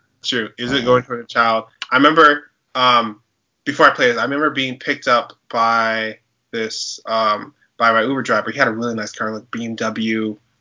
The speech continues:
Speaker 1: really fancy. And I was like, "Man, your car's super nice. It's amazing." And he was talking about how he saved up money. He paid it, he paid it in full, by, like, twenty-six grand cash.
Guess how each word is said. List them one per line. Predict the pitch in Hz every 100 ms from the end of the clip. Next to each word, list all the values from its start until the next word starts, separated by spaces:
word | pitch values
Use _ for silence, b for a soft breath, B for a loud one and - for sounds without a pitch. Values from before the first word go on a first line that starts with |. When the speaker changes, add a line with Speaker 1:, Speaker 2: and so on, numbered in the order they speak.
| _
Speaker 1:
really | - 117
fancy. | 110 - 113 - 113
And |
I | 107
was | 110
like, | 107
"Man, | - 139 131
your |
car's | 127 123 113
super | - 151 147 123
nice. | 127 120 120
It's | -
amazing." | 110 110 135 127 123 120 120 - _
And | - 135
he |
was | 135
talking | 151 131
about | 113
how | 135
he | 113
saved | - - 131 131
up | 123
money. | 104 117 113
He | 117
paid | 110 - 135
it, | 127 -
he | 117
paid | - 139
it | 135
in | 113
full, | - 123 110 - _ _
by, | 120
like, | 110 110
twenty-six | - 127 127 123
grand | 123 113 110
cash. | - 107 -